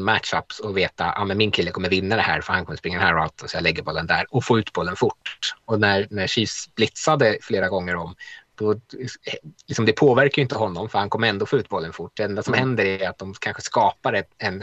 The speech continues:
Speaker 1: one-on-one matchup mot, för, för Higgins, liksom, istället för att plocka bort både honom och Chase, så låter de behöva spöa honom med någon annan, liksom. Så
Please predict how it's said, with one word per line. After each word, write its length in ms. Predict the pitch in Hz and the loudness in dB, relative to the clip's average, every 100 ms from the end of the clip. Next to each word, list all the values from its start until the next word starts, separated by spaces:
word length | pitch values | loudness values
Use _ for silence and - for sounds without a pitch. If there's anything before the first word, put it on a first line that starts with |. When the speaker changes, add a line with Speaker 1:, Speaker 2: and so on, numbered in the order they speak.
| 98 | -10
Speaker 1:
one-on-one 460 | 113 110 95 95 95 | -2 0 0 -2 -2
matchup 380 | 95 - 90 - | -2 -4 -8 -6
mot, 180 | 98 - - - _ - | -6 -6 -20 -20 _ -20
för, 180 | - 107 | -6 -6
för 140 | - 107 | 0 2
Higgins, 500 | 165 151 104 87 - | 2 0 -6 -6 -10
liksom, 260 | 87 92 | -12 -8
istället 300 | 92 101 101 | -4 0 0
för 100 | - | 0
att 60 | - | -2
plocka 180 | 104 98 | -2 2
bort 220 | 139 - _ | 2 2 _
både 180 | 101 101 | -4 0
honom 280 | 101 101 104 | 0 0 2
och 120 | 156 - | 0 0
Chase, 220 | 95 90 | -4 -4
så 120 | - | -4
låter 420 | 95 87 _ - | -4 -6 _ -10
de 100 | 95 | -4
behöva 320 | 92 95 92 - - - | -2 0 -2 -4 -12 -16
spöa 180 | - 101 95 95 | 0 2 4 2
honom 360 | 98 95 98 | 2 0 0
med 100 | 101 | 2
någon 120 | 104 | 4
annan, 320 | 104 120 147 - | 4 4 2 -2
liksom. 340 | - - - - | -10 -12 -14 -12
Så 180 | 110 | -12